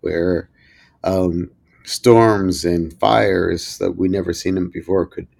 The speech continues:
could happen, and then tragedies, uh, whether it be loved ones or celebrities, um, seem to be abounding, and then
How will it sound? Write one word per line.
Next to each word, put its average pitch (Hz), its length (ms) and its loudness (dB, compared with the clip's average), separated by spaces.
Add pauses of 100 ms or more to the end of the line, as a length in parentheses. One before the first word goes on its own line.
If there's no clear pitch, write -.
(220)
could - 120 -10
happen, 95 300 0
and 90 140 -2
then 95 380 -2 (420)
tragedies, 101 800 6
uh, 90 180 0
whether 87 260 0
it 85 100 -2
be 87 120 0
loved 95 300 0
ones 92 300 -2
or 82 80 -8
celebrities, 95 920 -2 (580)
um, 92 280 -2
seem 104 320 -2
to 95 100 -4
be 92 120 0
abounding, 92 420 0
and 98 100 -4
then 98 380 -4